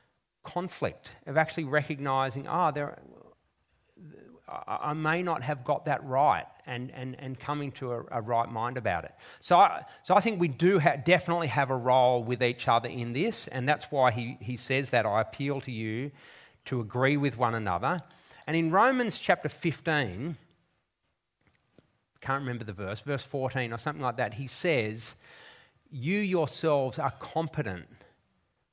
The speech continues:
to teach one another, to teach and instruct one another," that we ought not to, to, to undermine the responsibility and the opportunity for us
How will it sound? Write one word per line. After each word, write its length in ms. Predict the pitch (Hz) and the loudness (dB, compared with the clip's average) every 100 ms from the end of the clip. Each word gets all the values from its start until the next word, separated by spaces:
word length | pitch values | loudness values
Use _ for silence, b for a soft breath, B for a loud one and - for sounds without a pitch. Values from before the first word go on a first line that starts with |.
| _ _ - | _ _ -10
to 100 | 135 | -10
teach 420 | - 139 139 - | -4 -4 -4 -4
one 140 | 123 | -2
another, 340 | 113 101 87 87 - | 0 -2 -2 -8 -14
to 100 | - | -18
teach 360 | - 143 143 | -6 -6 -4
and 80 | 135 | -8
instruct 520 | 120 - - 110 - | -8 -10 -2 -2 -2
one 200 | 127 113 | -8 -6
another," 400 | 107 98 73 65 - B B B B | -4 -4 -6 -10 -16 B B B B
that 100 | - | -4
we 140 | 151 160 | 0 4
ought 180 | 226 233 | 2 4
not 180 | 208 - | 0 0
to, 260 | 165 160 - _ - | -6 -6 -8 _ -8
to, 260 | 151 147 - - | -4 -4 -8 -10
to 180 | - - | -8 -2
undermine 1000 | 147 175 160 147 135 127 127 123 123 - b b b b _ _ _ _ _ | -2 0 0 0 2 2 2 0 -6 -12 b b b b _ _ _ _ _
the 400 | 131 135 131 143 - _ _ _ | -4 -2 0 -4 -10 _ _ _
responsibility 1200 | 156 139 - 185 190 - 151 156 156 143 135 135 | -6 -6 0 2 2 2 0 4 4 2 0 -2
and 380 | - 135 131 131 | -2 0 0 -2
the 160 | 127 135 | -4 2
opportunity 640 | 165 156 175 - 156 139 | 2 2 -2 -4 -4 -4
for 340 | 123 - 135 131 | -6 -4 0 4
us 460 | 143 101 104 - | 4 4 -4 -14